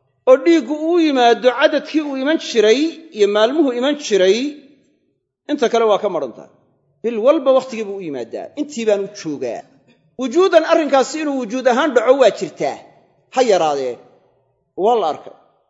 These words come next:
Laakiin fuqahadu waxay isku hayaan, dhiigga ma waxa la xisaabinayaa damu fasaad?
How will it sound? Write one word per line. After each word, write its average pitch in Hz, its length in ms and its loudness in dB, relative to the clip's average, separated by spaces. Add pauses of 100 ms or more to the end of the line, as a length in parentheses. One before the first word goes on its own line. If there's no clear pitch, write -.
(160)
Laakiin 233 220 0
fuqahadu 285 460 2
waxay 262 160 0
isku 330 200 -6 (100)
hayaan, 170 380 0 (520)
dhiigga 262 380 0
ma 254 120 0
waxa 220 220 2
la 208 140 2
xisaabinayaa 208 680 -2
damu 226 340 -6
fasaad? 180 720 -6